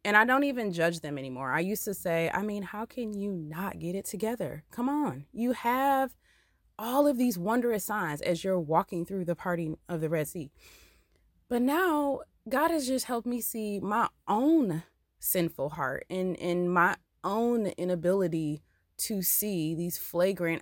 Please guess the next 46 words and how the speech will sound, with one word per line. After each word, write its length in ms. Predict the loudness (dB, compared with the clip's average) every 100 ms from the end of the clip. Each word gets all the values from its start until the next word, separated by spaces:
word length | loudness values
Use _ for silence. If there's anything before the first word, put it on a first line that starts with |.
| -2
obvious 720 | 0 2 0 -4 -4 -4 -4
signs 680 | -6 -4 -2 -2 -4 -8 -6
that 160 | -6
he's 240 | -6 -8 -6
given 360 | -6 -4 -4
me, 320 | -4 -6 -12 -16 _ _ _
that 140 | -2 -2
he 240 | -2 -2
loves 360 | 2 2 2 -2
me, 360 | -2 -2 -2 -4
and 240 | -4 -4
to 180 | -4 -6
just 360 | -2 -2 -2 -4
follow 420 | 2 2 2 0
and 220 | -4 -6
obediently 600 | -6 -6 -6 -4 -4 -6
do 160 | -6 -6
what 120 | -4
he's 160 | -6
telling 280 | -8 -6 -6
me 100 | -6
to 100 | -8
do, 120 | -6
and 120 | -6 -8
I 60 |
don't. 300 | -8 -8 -10 -16 _ _ _ _
So 240 | 0 4 6 6
I've 160 | 4
learned 260 | 4 2 2
to 80 | 2
back 280 | 2 2 2
off 300 | 0 0 -6
the 80 |
judging 520 | -4 -2 -2 -4 -8 -10
piece. 380 | -12 -12 -6
I'm, 160 | -6 -4
and 160 | -4 -4
this 160 | -2
is 140 | -4 0
really 220 | 0 2
not 200 | 0 -2
judging 340 | -2 -2 -6
them, 220 | -10 -14 0
but 260 | 2 2 -2 -20 _ _ _ _ _
I 100 | 0
still, 340 | 2 2 2